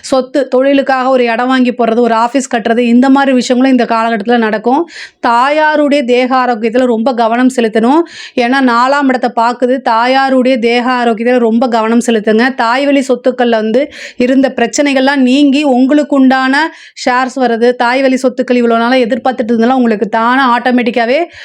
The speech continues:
வந்து சேர்றதுக்கு உண்டான அமைப்பு இருக்கு. கல்வியில வந்து படிக்கக்கூடிய குழந்தைகள் வந்து கல்வியில ஒரு சின்ன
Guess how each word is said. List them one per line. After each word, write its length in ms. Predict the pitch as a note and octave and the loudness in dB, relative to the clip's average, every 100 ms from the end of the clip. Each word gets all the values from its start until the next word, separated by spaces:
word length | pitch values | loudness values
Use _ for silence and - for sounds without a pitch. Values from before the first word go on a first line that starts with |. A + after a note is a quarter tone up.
| - | -8
வந்து 260 | A#3+ B3 B3+ | -2 0 0
சேர்றதுக்கு 420 | B3 B3+ C4 C4 | 0 2 2 0
உண்டான 180 | A#3 A#3+ | 0 -2
அமைப்பு 300 | A#3 A#3 A#3 | -2 -2 -2
இருக்கு. 400 | A3+ A3 A#3 B3+ B3+ | -2 0 -2 -2 -2
கல்வியில 500 | A3+ C4+ D4+ D4+ C#4+ | -2 0 0 2 2
வந்து 400 | B3+ A3 A3 B3+ | 0 0 -2 -2
படிக்கக்கூடிய 540 | A#3 A#3+ C#4+ C#4+ C4+ C4 | -2 -2 -2 -2 0 0
குழந்தைகள் 420 | A#3+ A3+ A#3 A#3 | 0 0 0 0
வந்து 440 | G#3+ A3 B3 D4+ - - - B3+ | 0 0 0 0 -6 -20 -6 -4
கல்வியில 540 | C4 C#4 D4 C4+ C#4 | -2 0 0 2 2
ஒரு 180 | C4+ A#3+ | 2 0
சின்ன 560 | B3 B3 C4+ D4 D#4+ | 0 2 2 2 -2